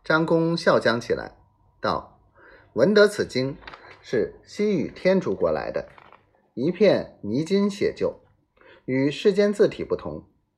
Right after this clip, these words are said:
所以叫做梵字金经。先在庵中经过了许多人的眼睛，并无人识。你这老婆子调这样的谎，罪过，罪过。”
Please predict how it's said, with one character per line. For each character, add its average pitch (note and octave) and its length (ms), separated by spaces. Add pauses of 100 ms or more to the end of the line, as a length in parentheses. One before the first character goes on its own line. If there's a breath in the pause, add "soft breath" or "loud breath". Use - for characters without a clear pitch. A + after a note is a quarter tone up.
(200)
所 B2 240
以 C#3 240 (120)
叫 G#2+ 200
做 - 420
梵 F#2+ 260
字 A2+ 260
金 C3+ 220
经。 C#3+ 360 (1000 soft breath)
先 G#3+ 300
在 E3 180
庵 D#3 240
中 F3+ 400 (280)
经 F3+ 200
过 E3+ 140
了 G#2 100
许 G2 220
多 F3 160
人 A2 160
的 G2+ 80
眼 F2+ 240
睛， - 260 (400)
并 F3+ 420
无 F#2 140
人 G#2 220
识。 - 380 (640 loud breath)
你 D3+ 160
这 A3 120
老 A2+ 200
婆 G2 240
子 - 420
调 A#2 240
这 G3+ 140
样 B2 180
的 F2 80
谎， - 360 (280)
罪 C3 240
过， E2+ 420
罪 - 160
过。” - 360